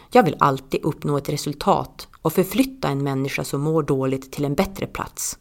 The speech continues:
och det tycker jag är bra. Och jag tror faktiskt att fler skulle vinna på att ha den resultatinriktade medkänslan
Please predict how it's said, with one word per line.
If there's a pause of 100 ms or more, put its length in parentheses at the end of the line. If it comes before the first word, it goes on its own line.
(100)
och
det
tycker
jag
är
bra. (1160)
Och
jag
tror
faktiskt
att
fler (100)
skulle
vinna
på
att
ha (220)
den
resultatinriktade
medkänslan